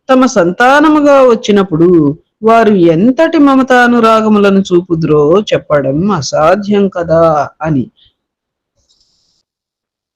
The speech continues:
అంటే తెలియకుండానే ఆ యొక్క పరమాత్మ వైపు అధికంగా వారంతా కూడా కనెక్ట్ అయి ఉంటారు కదా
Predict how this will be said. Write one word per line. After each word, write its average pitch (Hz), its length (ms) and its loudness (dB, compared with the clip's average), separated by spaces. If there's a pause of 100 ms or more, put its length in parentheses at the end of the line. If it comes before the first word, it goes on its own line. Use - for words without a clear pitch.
(580)
అంటే 143 280 -2
తెలియకుండానే 214 1120 2
ఆ 233 220 2
యొక్క 190 260 0
పరమాత్మ 190 680 0
వైపు 185 380 0
అధికంగా 233 840 0
వారంతా 196 580 0
కూడా 180 320 -2
కనెక్ట్ 165 440 -4
అయి 180 120 2
ఉంటారు 165 500 0
కదా 147 540 -2